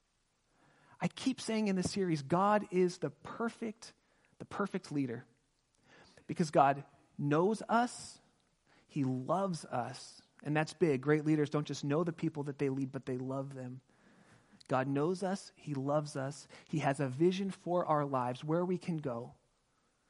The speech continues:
He knows how to get us from here to there. And God is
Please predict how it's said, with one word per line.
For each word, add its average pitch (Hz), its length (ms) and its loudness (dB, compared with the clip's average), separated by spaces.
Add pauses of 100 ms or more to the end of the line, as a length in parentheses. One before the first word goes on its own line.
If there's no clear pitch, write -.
(240)
He 147 160 -4
knows 156 220 2
how 185 100 2
to 160 80 2
get 147 180 0
us 143 140 -2
from 135 180 -8
here 143 460 -6 (520)
to 151 120 -4
there. 123 340 -6 (1200)
And 147 120 -2
God 160 240 4
is 156 160 -2